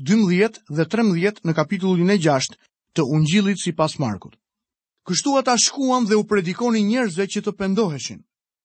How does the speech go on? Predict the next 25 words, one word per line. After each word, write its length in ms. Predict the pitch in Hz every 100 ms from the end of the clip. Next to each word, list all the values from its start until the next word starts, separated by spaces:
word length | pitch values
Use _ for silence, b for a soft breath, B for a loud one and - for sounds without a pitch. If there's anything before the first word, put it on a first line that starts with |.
| _ _ -
Dhe 140 | 175
dëbonin 480 | 220 202 240 247 208 -
shumë 200 | 233 233
demon 340 | 269 254 151
dhe 80 | 156
vajosnin 580 | 156 160 196 208 208 196
me 100 | 175
vaj 360 | 160 196 208 - _ _
shumë 360 | - - 262 226
të 80 | 254
lëngat 380 | 262 180 151 160 _ _ -
dhe 160 | 151
i 60 | 165 -
shëronin." 460 | 160 190 165 87 - _ _ _ _
Ata 220 | - 233 247
predikuan 680 | 254 214 220 254 262 247
mesazhin 520 | 214 - 233 208 220
e 40 | 202
pendesës 580 | 190 185 185 160 190 190 170
dhe 80 | 170
mrekullit 520 | 175 170 170 175 233
vërtetonin 720 | 190 185 170 160 226 220 214 190
mesazhin 540 | 151 - 170 160 175
e 80 | 175
tyre. 340 | 233 175 101